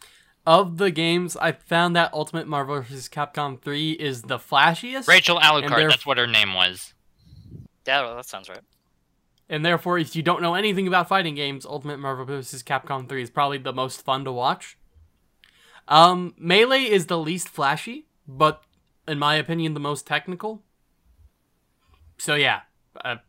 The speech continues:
Speaker 1: I've been having fun watching those. Haven't really gone to Smash four, though I should, 'cause that's the main Smash for this game that I play.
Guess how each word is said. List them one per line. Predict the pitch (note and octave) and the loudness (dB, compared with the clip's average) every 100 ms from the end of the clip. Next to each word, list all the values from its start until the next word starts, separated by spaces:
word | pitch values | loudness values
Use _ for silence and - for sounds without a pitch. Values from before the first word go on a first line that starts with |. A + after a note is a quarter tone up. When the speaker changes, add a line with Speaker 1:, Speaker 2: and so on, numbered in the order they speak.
| _ | _
Speaker 1:
I've | C#3+ C#3+ | -2 -2
been | C#3+ | 0
having | C#3+ C#3 | -2 -2
fun | B2 C#3 B2+ B2 | -2 0 0 -2
watching | A#2+ - A#2 | -6 -6 -14
those. | A2+ A2 - _ _ - | -14 -16 -20 _ _ 2
Haven't | F#3+ | 2
really | A3+ G#3+ G3+ | 2 0 0
gone | F3 D3 D3 | 2 2 2
to | C#3 | -2
Smash | B2 C#3 B2+ | -4 -2 -2
four, | - C#3+ D#3+ - _ _ - | -8 -6 -6 -8 _ _ -6
though | C#3 C#3 | 4 6
I | C3+ | 6
should, | - C3 G#2+ - | 2 -6 -8 -10
'cause | A#2+ A2 - | -10 -10 -8
that's | B2 A#2 - | -8 -8 -12
the | C3+ | -12
main | A#2+ A#2 A2 G#2 _ _ | -8 -6 -6 -12 _ _
Smash | - A2 G#2+ | -8 -8 -8
for | - | -14
this | A2 G#2+ | -20 -18
game | A2 G#2+ | -16 -16
that | G#2+ | -16
I | |
play. | G#2 A2 | -14 -16